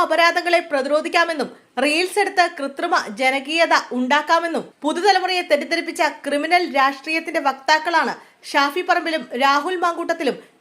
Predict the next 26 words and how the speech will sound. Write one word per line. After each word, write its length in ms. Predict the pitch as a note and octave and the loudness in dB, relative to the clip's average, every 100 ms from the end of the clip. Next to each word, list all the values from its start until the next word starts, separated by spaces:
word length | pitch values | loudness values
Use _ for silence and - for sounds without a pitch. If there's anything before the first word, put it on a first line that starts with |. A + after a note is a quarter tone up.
| D4 | -2
പി 100 | D#4+ E4+ | -2 0
കെ 80 | F#4+ F#4 | -2 2
ഫിറോസും 360 | F4 E4+ E4 D#4 | 0 0 -2 0
എന്നാണ് 240 | D4+ A3 G3+ | 2 0 -2
കെ 120 | C4+ C#4 F4 | 0 0 0
ടി 80 | F4 | -4
ജലീലിന്റെ 380 | D#4 D4+ B3 G3+ | -2 -2 -4 -6
വിമർശനം. 400 | G3 G#3 B3+ D4+ - - _ _ - | -6 -6 0 0 -2 -16 _ _ -4
ഈ 20 | D4+ C#4+ | 0 0
മൂവർ 240 | C#4+ D#4+ E4+ | 2 0 0
സംഘം 200 | E4+ D#4 - _ B3+ | -2 -4 -4 _ -2
യു 80 | D4 | 0
ഡി 80 | E4+ | 0
എഫിന് 220 | F4 F4+ D#4 | -2 -2 0
ഭാരമാകുമെന്ന് 680 | C#4 C4+ D#4+ E4+ E4 E4 D4+ | 2 2 4 0 0 -2 -2
ഉറപ്പാണെന്നും 480 | C#4 E4 E4 D#4 G3+ - _ - B3 | 0 2 2 0 -6 -12 _ -6 -2
റീലന്മാരുടെ 640 | D#4 F4+ G4+ G4 F#4 F4+ - C#4+ | 2 2 4 4 2 2 -2 -2
ഈ 40 | F4 B3 | -2 0
അവിശുദ്ധ 380 | B3+ D4 F4+ F4 F4 | -2 -2 -4 -4 -4
കൂട്ടുകെട്ടിനെ 500 | E4+ F4 F4 E4+ A#3 - - | -4 -2 -2 -2 -4 -2 2
കേരളം 380 | C#4 D4+ F4 F4 D#4 | 2 4 2 0 0
കരുതിയിരിക്കണമെന്നും 800 | C4+ C#4+ F#4 F4+ F4 E4+ D4 G3 - _ G#3 | 0 0 -2 0 0 0 -2 -4 -12 _ -2
ജലീൽ 240 | D4 E4 D#4+ | 0 0 0
Facebook-ൽ 440 | C#4 C#4+ E4+ F4 A#3 | 0 0 -4 -4 -6
കുറിച്ചിട്ടുണ്ട്. 480 | A3+ A#3+ A3 A3+ D4 - - _ _ C4 | -8 -8 -8 2 2 2 -8 _ _ 0
അധികാരത്തിന്റെയും 720 | C4+ D4 D#4 D#4+ D#4+ D#4 | 2 2 2 2 -4 -2